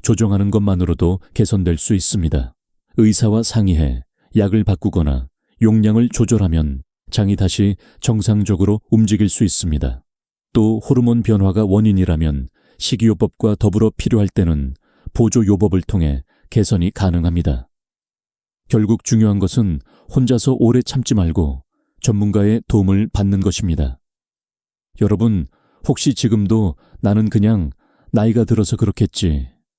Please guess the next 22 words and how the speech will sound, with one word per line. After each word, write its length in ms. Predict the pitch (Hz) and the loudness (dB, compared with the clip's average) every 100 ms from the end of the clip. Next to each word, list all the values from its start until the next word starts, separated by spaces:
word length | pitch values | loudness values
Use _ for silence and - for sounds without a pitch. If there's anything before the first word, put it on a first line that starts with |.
| _ | _
하고 420 | 127 107 113 110 - | -4 2 2 0 0
넘어가고 500 | 110 120 120 101 104 | 0 2 0 -2 0
계시지 380 | 107 - 101 98 | 0 0 -2 0
않나요? 460 | 85 80 69 65 _ _ _ _ _ _ _ _ _ - | 0 0 -2 -6 _ _ _ _ _ _ _ _ _ -4
변비는 580 | 120 110 107 110 113 85 _ - - | 0 2 2 2 0 -2 _ -14 -2
몸이 500 | 98 92 73 64 - _ _ - | 0 2 -2 -4 -12 _ _ -2
보내는 380 | 117 113 120 127 | 0 2 2 0
작은 340 | - 104 117 | -2 0 0
신호이지만 760 | 113 123 107 95 82 71 67 64 _ _ - | 0 0 0 2 0 -2 -4 -10 _ _ -4
그 120 | 113 | 0
뒤에 320 | 104 104 98 - - | 2 2 0 -6 -14
큰 220 | - 147 123 | -2 0 0
질환이 420 | 120 117 120 131 | 0 2 2 2
숨어 260 | - 139 117 | 2 2 2
있을 200 | - 101 | 2 0
수 280 | - 107 - - | 2 0 -2 -2
있다는 380 | 110 110 101 104 | -2 0 0 0
사실을 600 | 110 95 110 78 65 - _ _ - | -2 -2 0 -2 -4 -10 _ _ -2
꼭 220 | 120 - - | -2 -2 -2
기억하시기 640 | 117 107 110 - 92 101 | 0 0 -2 -2 0 0
바랍니다. 640 | - 101 90 78 67 65 _ _ _ _ - | 0 -2 0 0 -2 -4 _ _ _ _ -4
여러분의 500 | 107 101 107 110 | 0 2 2 0